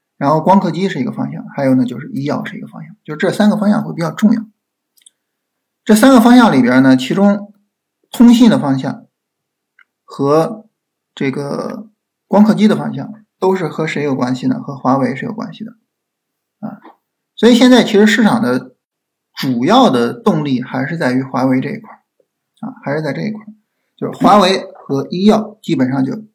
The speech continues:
市场的主要动力。然后呢，再加上煤炭和石油的周期，基本上就这样三个大方向。我们看今天走的比较强的啊，除了煤炭之外，其他的就都是和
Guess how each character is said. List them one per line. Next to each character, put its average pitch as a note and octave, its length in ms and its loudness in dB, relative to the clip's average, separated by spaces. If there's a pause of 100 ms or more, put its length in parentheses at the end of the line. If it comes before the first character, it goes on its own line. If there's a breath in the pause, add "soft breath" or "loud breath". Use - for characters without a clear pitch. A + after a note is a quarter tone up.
(340)
市 - 160 -8
场 D3+ 160 -4
的 C3+ 80 -2
主 - 140 -8
要 C3 80 -2
动 - 180 -8
力。 A3+ 160 -10 (400)
然 D#3 160 0
后 G#3+ 140 6
呢， C#3 340 0 (120)
再 C#3+ 120 -4
加 C#3+ 200 0
上 C3+ 260 2
煤 C3 140 2
炭 B2+ 360 -2
和 C3 400 -8
石 C3+ 220 -8
油 C3 120 -2
的 C3+ 140 -6
周 D3 200 -6
期， - 480 -10
基 D#3+ 120 -4
本 C3+ 120 -10
上 C3 140 -4
就 C3+ 120 -2
这 C#3+ 100 -10
样 C#3+ 140 -10
三 D#3 200 -8
个 D#3 80 -8
大 D#3 140 -10
方 D#3 220 -12
向。 G3+ 100 -20 (1200)
我 D3+ 80 -4
们 F3+ 80 0
看 A3 160 6
今 G#3+ 160 8
天 A3 220 6
走 C3 120 0
的 C#3 120 0
比 D#3+ 80 -2
较 D#3 120 2
强 C#3 320 -6
的 D3 120 -4
啊， - 400 -14
除 - 160 -2
了 F#3+ 100 4
煤 E3 100 0
炭 F3 200 0
之 D#3 80 -4
外， C#3+ 180 -2
其 - 180 -10
他 D#3+ 160 -4
的 C#3+ 240 -4
就 C3+ 160 -10
都 F3 300 -4
是 D3 140 -8
和 - 260 -12